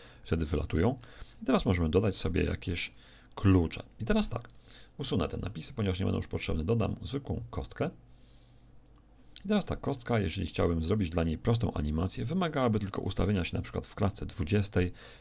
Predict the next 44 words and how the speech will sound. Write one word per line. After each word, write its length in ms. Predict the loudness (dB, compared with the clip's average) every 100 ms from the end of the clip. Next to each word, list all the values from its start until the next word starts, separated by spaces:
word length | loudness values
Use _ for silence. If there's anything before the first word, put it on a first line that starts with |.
| 0
i 120 | 2
naciśnięcia 440 | 4 2 2 0 0
klawisza 440 | -2 -2 -2 -2 2
I, 140 | 0
tak 180 | 0 -6
jak 120 | -6
to 80 | -6
tłumaczyłem 580 | -4 -4 -4 0 0 0
w 60 |
jednym 220 | 0 0 -2
z 60 |
poprzednich 300 | -4 -4 -4
tutoriali. 500 | -2 -2 0 -2 -6 -12 -20 -20 -20 -10
Jeżeli 260 | -4 0 0
jednak 240 | 0 0
nacisnę 340 | 0 -2 -2 0
klawisz 400 | 2 2 0 0
I, 220 | -2 -2 -4 -6
to 80 | -4
w 80 | -4
tym 180 | 0 2
momencie 400 | 2 2 0 0
wyświetla 360 | -2 -2 0
mi 80 | 0
się 120 | 0
całe 420 | -2 0 2 4 4
menu 440 | 6 6 6 2 0
różnego 420 | -2 0 0 0
rodzaju 360 | 0 0 0 0
opcji 280 | 0 -2 -2
do 120 | -2
wyboru. 400 | 0 2 2 0 -6 -20 -20 -14 -12
I 60 | -2
teraz 260 | 0 0 0
location, 540 | 0 2 2 2 0
rotation, 520 | 2 4 2 2 -2
scaling 460 | -2 0 2 2 0
i 20 |
tak 160 | -4 -2
dalej, 300 | 2 2 0 -8 -20 -4
to 100 | 0
są 160 | 0 0
tak 200 | -2 -4
zwane 560 | 0 4 6 8 6